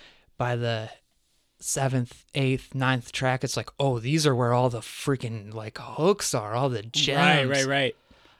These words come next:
Speaker 2: It's, it's fascinating to me that their now longest album, too, is from a sh-, short film. You know, it's
Speaker 1: Yeah.
Speaker 2: like you took that much. It's just, it's,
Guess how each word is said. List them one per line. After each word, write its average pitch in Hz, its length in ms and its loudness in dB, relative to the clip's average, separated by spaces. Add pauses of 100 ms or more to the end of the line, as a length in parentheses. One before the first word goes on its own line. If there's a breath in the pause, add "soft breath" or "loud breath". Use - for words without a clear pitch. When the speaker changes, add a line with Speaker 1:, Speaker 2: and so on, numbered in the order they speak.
(120)
Speaker 2:
It's, - 260 -2 (160)
it's - 220 0
fascinating 165 840 -2
to - 140 -8
me 131 300 0
that 147 460 -6 (120)
their 139 380 0
now 131 300 0
longest 123 640 -2
album, 120 400 0
too, 113 540 -4 (840)
is 117 540 -4
from 120 260 -6
a 101 40 -10
sh-, - 920 -12
short - 260 -4
film. 117 800 -6
You - 120 2
know, - 80 6
it's 104 60 6
Speaker 1:
Yeah. - 40 4
Speaker 2:
like 147 140 0
you 175 120 -2
took 135 240 -4
that 143 160 0
much. - 180 -2
It's - 200 -6
just, - 300 -4
it's, - 340 -4